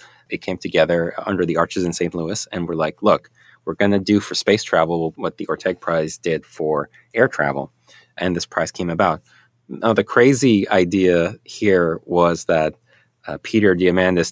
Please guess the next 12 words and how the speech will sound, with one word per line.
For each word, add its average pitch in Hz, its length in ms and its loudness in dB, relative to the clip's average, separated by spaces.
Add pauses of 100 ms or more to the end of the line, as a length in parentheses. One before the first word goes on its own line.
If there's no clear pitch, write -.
didn't 92 220 0
have 85 160 -2
the 76 80 -4
money. 76 340 -4 (240)
And 87 640 -4
soon 139 220 2
enough, 104 240 4
he 104 80 0
was 95 120 2
able 95 140 0
to 92 100 -6
get, 87 220 -4